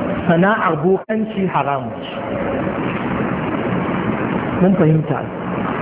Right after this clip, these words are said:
To sannan akwai abubuwan da shari'ar musulunci duk mun faɗe su ta haramta a sai da su saboda cutarwar. Duk abin da ya zama akwai cutarwa shari'a ba ta yadda a sai da shi ba.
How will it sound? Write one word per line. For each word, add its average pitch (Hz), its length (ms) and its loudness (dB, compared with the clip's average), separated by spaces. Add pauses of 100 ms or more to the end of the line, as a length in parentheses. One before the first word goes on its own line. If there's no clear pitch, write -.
(680)
To 151 160 6
sannan 214 300 6
akwai 202 260 4
abubuwan 208 360 2
da 170 80 2
shari'ar 185 320 -2
musulunci 190 580 0 (220)
duk 220 160 6
mun 226 180 6
faɗe 196 300 6
su 185 180 -2 (360)
ta 196 120 4
haramta 208 460 2
a 294 220 4
sai 214 200 0
da 180 120 0
su 185 160 -4
saboda 165 360 2
cutarwar. 156 640 2 (960)
Duk 339 180 6 (120)
abin 214 340 6
da 180 60 4
ya 180 80 4
zama 185 200 0
akwai 175 280 -2
cutarwa 170 500 2
shari'a 170 320 0
ba 147 100 -6
ta - 100 -8
yadda 135 220 0
a - 140 -2
sai 147 160 0
da 120 100 -2
shi - 180 -6
ba. 95 180 0